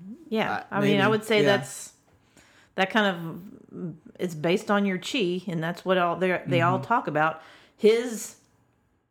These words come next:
Speaker 1: basis is, you know, focused on,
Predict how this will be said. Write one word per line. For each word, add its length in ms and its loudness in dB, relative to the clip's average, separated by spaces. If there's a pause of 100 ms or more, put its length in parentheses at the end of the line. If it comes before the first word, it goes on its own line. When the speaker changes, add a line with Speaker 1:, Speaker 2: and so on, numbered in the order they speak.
(160)
Speaker 1:
basis 720 0
is, 220 0 (920)
you 120 0
know, 240 -2 (640)
focused 580 0
on, 540 0